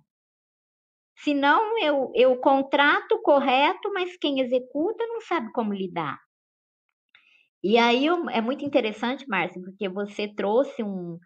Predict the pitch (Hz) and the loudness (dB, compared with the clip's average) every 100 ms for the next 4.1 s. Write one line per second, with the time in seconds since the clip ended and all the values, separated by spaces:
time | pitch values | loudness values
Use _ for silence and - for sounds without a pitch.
0 | _ _ - 196 208 214 220 196 180 185 | _ _ -8 0 2 2 0 -2 2 4
1 | 240 294 - 208 208 196 180 175 202 254 | 4 0 -6 -6 -4 -6 -2 0 0 -2
2 | 240 175 180 208 208 190 165 165 180 233 | -4 -6 -6 -4 -2 -2 -2 -4 -4 -4
3 | 226 180 247 - 190 185 208 302 - - | -4 -4 -4 -4 -2 2 2 -2 -6 -18